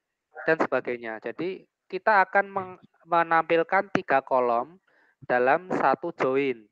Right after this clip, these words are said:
Nah, kebetulan di sini adalah perintah inner join, jadi select, kemudian tabel, kemudian,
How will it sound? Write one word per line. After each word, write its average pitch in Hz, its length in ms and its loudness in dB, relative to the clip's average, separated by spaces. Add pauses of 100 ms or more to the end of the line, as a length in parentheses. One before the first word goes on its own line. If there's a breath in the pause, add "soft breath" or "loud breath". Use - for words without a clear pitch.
(540)
Nah, 120 160 -6
kebetulan 131 400 -2
di - 160 -4
sini 151 160 -4
adalah 127 240 0
perintah 123 400 -6
inner 120 240 -2
join, 139 320 -6
jadi 156 320 -8 (720 soft breath)
select, 139 560 6
kemudian 139 560 0
tabel, 139 640 2
kemudian, 123 800 -2